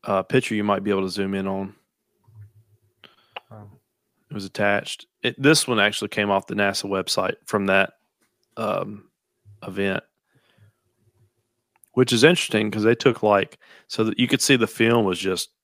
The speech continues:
Speaker 1: green, uh, like, uh, very, uh, gritty, you know, just very nineteen ninety-eight. But yet they took this picture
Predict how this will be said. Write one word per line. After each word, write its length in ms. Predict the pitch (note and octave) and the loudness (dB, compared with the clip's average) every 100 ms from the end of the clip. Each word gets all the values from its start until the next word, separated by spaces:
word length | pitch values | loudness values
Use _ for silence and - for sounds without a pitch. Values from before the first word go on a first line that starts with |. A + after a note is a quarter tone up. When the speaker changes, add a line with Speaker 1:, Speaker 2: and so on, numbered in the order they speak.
| _ _ G#2+ | _ _ -14
Speaker 1:
green, 440 | G2+ A2 A2+ A2+ - | -6 0 2 2 0
uh, 140 | G2+ F#2+ | 0 2
like, 240 | F#2+ - | 2 0
uh, 260 | F#2+ F2+ F#2 - | -2 -2 -4 -6
very, 400 | A2 G#2+ G2+ F#2+ | 0 2 2 0
uh, 240 | F2+ F2 F#2 _ - | -2 -6 -10 _ -10
gritty, 600 | G#2 A2+ A2 A2 G#2+ - _ _ _ _ _ _ _ _ _ | 0 2 4 2 0 -4 _ _ _ _ _ _ _ _ _
you 120 | A2 | -2
know, 140 | G2+ | -2
just 320 | F#2+ G2 - - | 0 -4 -6 -2
very 380 | A2 A2 G#2 | 2 4 4
nineteen 500 | G2 G2+ G#2 - G2+ | 2 0 -2 -6 -6
ninety-eight. 640 | G2+ G2+ F#2+ G2 A2 - _ _ _ _ _ _ _ _ _ _ | -2 -2 0 0 0 -2 _ _ _ _ _ _ _ _ _ _
But 100 | A#2 | 2
yet 260 | A2+ G#2 - | 2 2 4
they 160 | A#2 | 2
took 280 | A2 - A2 | 2 -2 -4
this 180 | A2 G#2+ | -4 -4
picture 640 | - C3+ - G#2 G2+ - | 2 2 2 -2 -4 -8